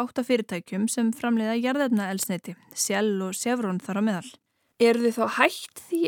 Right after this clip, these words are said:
algerlega að, að, að fjárfesta í, í jarðefnaeldsneyti eða, eða verður hluti af ykkar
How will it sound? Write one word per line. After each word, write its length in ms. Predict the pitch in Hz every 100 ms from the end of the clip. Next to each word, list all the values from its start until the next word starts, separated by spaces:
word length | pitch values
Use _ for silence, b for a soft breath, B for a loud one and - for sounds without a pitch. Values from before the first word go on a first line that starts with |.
| -
algerlega 460 | 311 - 294 247 214
að, 120 | 214 -
að, 140 | 226 - 233
að 140 | 233
fjárfesta 640 | - 247 - 247 240 247 233
í, 140 | 233 247 240 -
í 80 | 247 247
jarðefnaeldsneyti 1000 | 254 277 277 247 233 233 - 214 196 190 190
eða, 140 | 196 196 -
eða 240 | - 208 196 202 - - 165 202
verður 560 | 214 233 247 240 240 220 220 -
hluti 460 | 233 233 - 226
af 160 | 226 220
ykkar 400 | 220 - 226